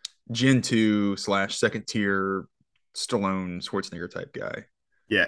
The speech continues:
Speaker 2: I always assumed the excitement was from his history of Bloodsport,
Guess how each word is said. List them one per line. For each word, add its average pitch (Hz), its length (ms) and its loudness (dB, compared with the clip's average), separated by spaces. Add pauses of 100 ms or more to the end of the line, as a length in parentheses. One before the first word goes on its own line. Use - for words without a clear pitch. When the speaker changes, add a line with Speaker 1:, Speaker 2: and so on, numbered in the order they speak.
Speaker 2:
I 220 120 4
always 180 280 6
assumed 117 640 2 (340)
the 110 120 4
excitement 104 640 2
was 90 920 2 (500)
from 104 240 2
his 98 300 4
history 107 440 2
of 80 120 2 (120)
Bloodsport, 90 560 0